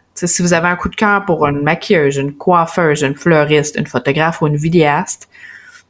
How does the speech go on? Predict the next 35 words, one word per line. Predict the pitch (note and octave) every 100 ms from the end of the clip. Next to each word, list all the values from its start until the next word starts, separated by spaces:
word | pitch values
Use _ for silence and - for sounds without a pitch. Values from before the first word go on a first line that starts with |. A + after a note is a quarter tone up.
| _ -
payez | G3+ F3+ E3+ F3+ F3+ -
pour | D#3 D#3
la | D3
faire | - D3+ D3+
déplacer | C#3+ C#3+ C3+ - D#3
à |
votre | C3+ C3
mariage, | C3+ C3 D3+ D#3+
ça | - C#3
vaut | D#3+ E3
la | C#3+
peine | C#3+ D#3+ E3 F3 F3 _ _
plutôt | - E3+ F#3+
que | F#3+
de | D#3+ D3+ D3+ D3
vous, | D3+ D3+ C#3+ C3+ -
de | - D#3+
prendre | D#3+ F#3+ F#3+
quelqu'un | F#3 E3+ E3+
d'autre | F#3 -
qui |
va | - D#3
peut-être | D#3 - D#3+ E3+
être | D#3 -
extraordinaire | D3 - - - - E3 F#3 F#3 F#3 F#3+ F#3+
aussi. | F3 - A#3+ A3+ _ _ _ _ _ _ _ _ _ -
Mais | D#3
ça | D3+ C#3
sera | - -
pas | -
votre | E3+ C#3+
pe-, | -
tu | -
sais, | A#3
m-, | G#3